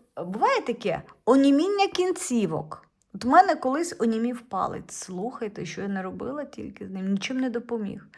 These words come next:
Я не розуміла, я його десь там перебитий був нерв чи що. Я потім, м, там купила одні пігулки, вони зовсім про інше, але я знаю, що вони працювали з судинами. І от вісім пентаклів.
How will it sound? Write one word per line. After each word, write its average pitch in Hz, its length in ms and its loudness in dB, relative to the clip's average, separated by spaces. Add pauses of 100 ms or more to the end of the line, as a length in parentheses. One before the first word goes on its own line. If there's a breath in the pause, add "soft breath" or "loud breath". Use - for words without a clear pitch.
(320 loud breath)
Я 214 160 8
не 262 140 4
розуміла, 240 320 2
я 208 180 4
його 220 160 0
десь 214 160 -8
там 220 200 -2
перебитий 254 600 -2
був 190 220 -6
нерв 196 320 -2
чи - 140 -12
що. 214 400 -10 (680 loud breath)
Я 254 80 -4
потім, 262 380 -4 (800)
м, 196 600 -8 (540)
там 190 140 -6
купила 208 340 2
одні 196 220 2
пігулки, 240 720 -4
вони 196 300 -2
зовсім 302 380 -4
про 262 160 -6
інше, 175 300 -4
але 185 120 -2
я 208 80 0
знаю, 269 220 0
що - 140 -6
вони 233 160 -2
працювали 226 460 -4
з - 200 -8
судинами. 190 680 -4 (920 loud breath)
І 311 140 0
от 294 280 -2
вісім 240 400 -2
пентаклів. 175 560 -6